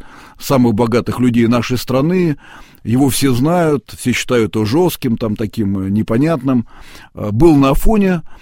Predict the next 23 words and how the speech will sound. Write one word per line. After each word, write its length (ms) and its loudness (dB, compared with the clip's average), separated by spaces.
и 120 0
в 60 2
одном 240 2
из 80 2
храмов 340 0
у-, 140 -2
его 400 0
душа 560 0
запела, 580 0
как 140 -12
бы, 100 -8
да, 80 -4
вот 120 -4
он 100 0
остановился 680 0
там, 180 -8
да, 120 -4
в 60 -8
храме, 320 -4
там, 180 -4
Отрады 320 -2
и 40 0
Утешения, 600 -4